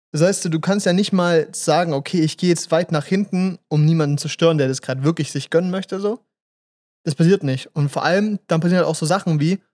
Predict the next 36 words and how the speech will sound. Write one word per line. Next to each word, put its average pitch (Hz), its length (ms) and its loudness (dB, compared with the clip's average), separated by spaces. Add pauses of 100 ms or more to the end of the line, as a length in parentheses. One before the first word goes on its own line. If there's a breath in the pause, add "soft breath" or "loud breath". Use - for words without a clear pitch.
(420)
okay, 185 260 2
du 156 140 4
hast 170 200 0
aus 160 180 0
Erfahrungen 180 540 2
raus, 165 420 -2 (240)
weißt 160 320 -2
du, 180 60 -4
dass 151 240 -2
wenn 156 180 2
du 143 180 0
dich 139 340 -2 (120)
vor 208 280 2
dem 196 160 0
Act 175 220 -4
hin 208 280 -2 (180)
anstellst, 202 400 -2
um 165 60 0
nach 151 80 0
vorne 170 240 0
reinzukommen, 180 440 -2
dass 151 140 -2
du 151 80 -2
nicht 160 180 2
vorne 135 240 -4
reinkommst. 123 520 -10 (440)
Das 139 120 -2
heißt, 180 220 0
du 156 60 -4
gehst 170 240 0
halt 160 140 -2
bei 156 100 4
dem 151 140 0
Act 165 240 -4
davor 196 320 -2
schon 143 240 -6